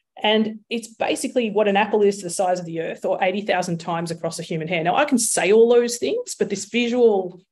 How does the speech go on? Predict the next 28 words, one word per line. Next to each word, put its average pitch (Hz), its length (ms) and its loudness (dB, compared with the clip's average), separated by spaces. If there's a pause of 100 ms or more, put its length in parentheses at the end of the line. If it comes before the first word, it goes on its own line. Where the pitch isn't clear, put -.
(120)
I - 40 -18
think, 214 180 -4
is 196 100 -6
fantastic 190 600 -4
to 170 80 -16
just 180 160 -10
kind 190 120 0
of - 160 -8 (1160)
showcase 240 720 4
what 196 160 4
we're 196 80 6
actually 180 340 0
talking 170 340 -4
about. - 280 -6
So 220 120 0
what's 226 220 2
not 233 240 4
visible, 202 500 -2 (300)
what's 214 240 0
atomic, 202 500 0
which 175 200 -8
Mark 180 180 -4
has 175 140 -4
already 175 280 0 (160)
really 185 300 -2
lovely, 170 460 -4 (200)
uh, - 200 -6 (160)
framed, 196 420 -2